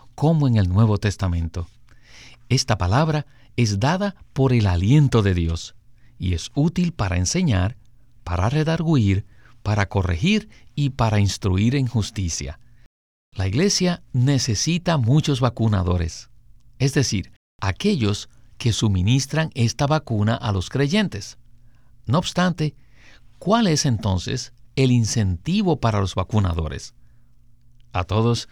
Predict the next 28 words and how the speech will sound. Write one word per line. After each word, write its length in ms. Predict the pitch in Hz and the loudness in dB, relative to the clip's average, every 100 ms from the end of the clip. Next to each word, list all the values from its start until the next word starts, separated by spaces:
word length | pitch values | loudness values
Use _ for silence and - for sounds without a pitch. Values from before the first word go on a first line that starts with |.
| - | -2
nos 240 | 120 113 90 | 2 4 4
gustan 340 | 95 107 139 | 0 2 2
las 160 | 127 92 | 2 0
recompensas, 800 | 90 92 85 190 220 92 - - - - | -4 -4 0 0 0 -4 -10 -16 -20 -14
los 200 | - - | -8 -6
premios, 480 | - 147 202 208 - - - - - | 0 2 2 0 -4 -12 -20 -20 -10
y 80 | 262 | -6
el 80 | 254 | -2
Señor 320 | 233 196 165 | 0 4 4
lo 100 | 113 | 4
sabe. 400 | - 92 85 87 - - - - - - | 2 0 0 -4 -10 -20 -20 -20 -20 -10
Por 160 | - 110 | 0 2
ese 120 | 127 | 2
motivo, 540 | 101 87 160 143 127 - - - | 0 0 2 2 0 -4 -20 -4
Él 200 | 135 165 | 0 2
nos 200 | 139 110 | 2 0
ha 160 | - 147 | -2 -2
provisto 600 | 110 101 135 - 135 131 - | 0 0 0 0 -2 -2 -4
un 300 | - 147 180 | 0 2 2
gran 280 | 120 123 131 | 4 4 6
incentivo. 800 | 127 113 117 98 - 92 78 - - - - - _ - | 6 4 2 0 0 -2 -4 -10 -20 -20 -20 -20 _ -6
El 140 | 113 | -4
Señor 340 | 101 90 131 | 0 2 2
dice 420 | 110 147 - 92 - - - | 4 2 0 -4 -8 -16 -6
en 160 | 117 107 | -2 0
Apocalipsis 800 | 104 87 85 82 90 - 156 - | -2 -6 -4 -4 -2 -2 -4 -2
veintidós 480 | 117 101 87 98 123 | -2 -2 -2 -2 0
doce, 400 | 113 90 113 | 0 0 -4